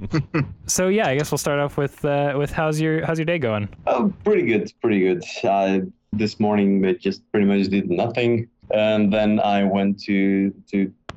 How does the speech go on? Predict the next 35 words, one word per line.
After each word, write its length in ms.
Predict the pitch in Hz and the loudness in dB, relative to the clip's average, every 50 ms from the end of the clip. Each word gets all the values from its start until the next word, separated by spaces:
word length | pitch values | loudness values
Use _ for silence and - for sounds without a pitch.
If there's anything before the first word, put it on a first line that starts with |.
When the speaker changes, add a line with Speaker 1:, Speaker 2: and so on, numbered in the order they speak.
| - - - | -18 -8 -4
Speaker 3:
clean 380 | - 113 113 110 104 95 98 | -2 0 2 2 2 2 0
some 280 | 98 - - 80 80 80 - - 101 | -2 -4 -2 -2 -2 -4 -6 -12 -8
drain 280 | 98 113 117 110 113 104 | -4 0 0 2 2 2
pipes 340 | 98 127 113 120 117 - - | 2 0 0 0 -2 -2 -2
with 100 | 117 98 | -2 0
my 180 | 98 104 104 104 - | 0 0 0 -2 -2
father 260 | 117 113 110 110 107 | 0 0 2 2 2
in 80 | 104 98 | 2 2
the 80 | 101 | 2
house. 360 | 95 101 110 113 113 113 - - | 2 2 0 0 0 -2 -4 -6
So 580 | - - 110 110 110 107 107 107 107 104 95 - | -4 -2 0 2 4 4 2 2 0 0 -2 -2
yeah, 140 | - - 160 | -2 0 0
that's 200 | 151 147 139 - | 0 0 -2 0
pretty 180 | - 143 135 | 0 0 2
much 220 | 123 127 120 - - | 2 0 0 0 0
it. 160 | 117 113 117 - - - - - | 0 0 -2 -6 -12 -10 -4 -2
I 80 | 98 98 | 0 0
ate 360 | 98 - 110 120 135 131 120 | 0 0 0 0 0 0 0
and 300 | 120 110 107 107 104 98 | 0 2 2 2 2 2
right, 200 | 101 107 101 90 - - - | 0 0 0 0 -2 -2 0
I'm 140 | 104 101 98 | 0 0 0
here 240 | 98 107 104 95 | 0 0 0 2
right 180 | 90 87 80 - - | 0 0 -2 -4 -2
now. 220 | 82 80 - - _ _ - | -2 -2 -2 -4 _ _ -20
Speaker 2:
Fun. 420 | - - - 123 110 107 113 131 - - - - | -10 -6 -4 -4 -2 -2 -4 -6 -8 -10 -14 -12
Starting 320 | - - - 131 117 117 | -8 -6 -4 -4 -2 -2
the 80 | 117 113 | -2 -2
day 140 | 117 117 113 | -2 0 0
with 140 | 113 113 110 | 0 -2 -4
some 160 | - 120 113 | -4 -4 -4
manual 360 | 110 110 113 113 113 113 113 | -2 -2 -2 -2 -2 -2 0
labor. 360 | 113 113 113 113 123 120 113 - - - | 0 -2 -2 -2 -2 -4 -6 -8 -8 -4
Speaker 3:
Always 340 | 113 113 135 143 131 110 92 | -2 0 2 2 2 2 0
good. 300 | - 101 92 87 82 - - 131 120 - - - - - - | 0 -2 -2 -2 -4 -4 -6 -6 -6 -4 -6 -8 -8 -4 -4
Speaker 2:
<laughs> 540 | 156 139 - - - 156 - - 180 - | -4 -4 -4 -4 -4 -4 -4 -4 -4 -6